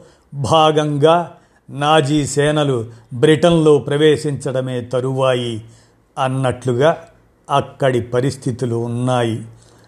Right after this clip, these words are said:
జపాన్ దూకుడుకు అడ్డుకట్ట వేసేందుకు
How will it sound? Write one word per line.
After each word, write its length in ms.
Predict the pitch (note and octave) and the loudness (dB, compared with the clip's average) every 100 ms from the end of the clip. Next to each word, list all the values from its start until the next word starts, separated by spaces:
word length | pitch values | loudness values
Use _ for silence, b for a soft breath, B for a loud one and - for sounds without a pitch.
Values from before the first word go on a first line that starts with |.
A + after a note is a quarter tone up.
| b A#2 | b -6
జపాన్ 720 | G#2 D#3 - D#3+ D#3 C#3+ B2 | 2 2 4 2 2 0 2
దూకుడుకు 540 | E3+ E3 E3 C#3+ D3 | 4 4 0 -2 -2
అడ్డుకట్ట 540 | C#3+ D3 D#3 D#3 C3 D3 | -2 -2 0 0 0 -2
వేసేందుకు 760 | C#3 C#3 D#3+ F3 E3 D#3 F3 | 0 0 0 2 2 2 -4